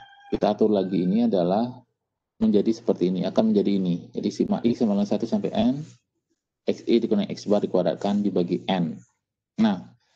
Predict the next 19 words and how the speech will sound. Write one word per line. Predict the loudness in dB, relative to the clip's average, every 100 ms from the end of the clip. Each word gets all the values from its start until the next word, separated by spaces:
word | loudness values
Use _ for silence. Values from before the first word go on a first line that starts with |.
| _ _
ini, | 2 4 6 4 2 -8 -20 _ _ _ _ _ 0
ini | 2 4
adalah | 4 4 4
formula | 2 4 4 4 2 -4 -12 _ _ _ _ _ _ _ _ _ _ _ _ _ _ _ _ _
varian | 2 4 6 4 4
sampel | 4 4 4 2
pada | 2 2
dasarnya. | 2 0 2 2 0 -6 -20 _ _ _ _ -2
Kenapa | 0 0
saya | -2 -2
katakan | 0 0
pada | 2 0
dasarnya? | 0 -2 -2 -2 -2
Ya, | 2 0 2
karena | 2 4
yang | 4 2
kita | 0
pelajari | 0 2 2 2 0
adalah | 0 0 0 -4